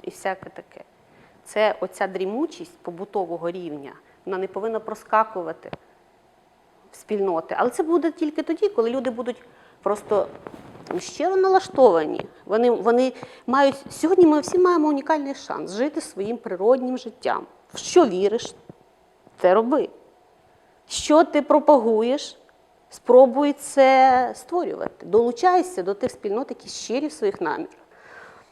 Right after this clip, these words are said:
Звичка до лицемірства, до подвійних, потрійних стандартів і от справді нездатність робити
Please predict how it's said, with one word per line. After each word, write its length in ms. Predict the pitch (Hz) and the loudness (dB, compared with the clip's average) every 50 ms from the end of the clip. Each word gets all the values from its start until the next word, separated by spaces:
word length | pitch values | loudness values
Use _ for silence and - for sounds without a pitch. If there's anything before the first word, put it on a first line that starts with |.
| _ _ _ _ _ - | _ _ _ _ _ -12
Звичка 380 | 180 202 240 302 285 - - 285 | -6 -2 0 0 0 0 -2 -2
до 120 | 226 262 | 0 0
лицемірства, 960 | 269 277 277 277 - 277 269 269 294 311 320 - - - - - - 147 147 - - _ _ _ _ _ _ _ _ _ _ _ _ _ _ _ _ _ _ _ _ _ - | 0 -2 -2 -6 -6 -6 -4 -2 -2 -2 -4 -6 -10 -18 -16 -10 -6 -6 -6 -8 -10 _ _ _ _ _ _ _ _ _ _ _ _ _ _ _ _ _ _ _ _ _ -8
до 420 | 185 185 190 196 196 196 196 202 - - - _ - - _ _ _ _ _ | -4 0 2 2 2 2 0 -2 -6 -14 -20 _ -20 -20 _ _ _ _ _
подвійних, 500 | - 190 190 185 233 240 247 240 240 240 | -6 -4 -4 -2 -2 -2 -2 -2 -2 -2
потрійних 440 | 226 220 220 220 233 233 226 233 233 | -4 -6 -4 -2 -2 -2 -2 -2 -4
стандартів 800 | - - - 220 208 202 220 233 254 269 277 269 - - - - - _ _ _ _ _ _ _ _ _ _ _ _ _ _ _ _ _ _ _ _ _ _ _ _ _ _ _ _ _ _ _ - | -6 -6 -6 -4 -2 2 2 4 4 2 0 -4 -12 -16 -18 -18 -18 _ _ _ _ _ _ _ _ _ _ _ _ _ _ _ _ _ _ _ _ _ _ _ _ _ _ _ _ _ _ _ -10
і 260 | - 190 190 180 180 | -6 -4 -2 -2 -2
от 280 | 180 180 180 180 - - - - | -4 -4 -8 -12 -20 -20 -20 -20
справді 440 | - - - - 214 208 196 175 180 | -20 -6 0 2 4 4 4 2 0
нездатність 680 | 185 190 196 196 190 208 202 202 190 175 165 - - - | -2 -2 -2 0 0 0 0 0 -2 -6 -10 -10 -12 -10
робити 580 | - - 185 175 190 185 185 185 175 165 165 | -6 -6 -4 -2 -2 -4 -4 -4 -6 -6 -6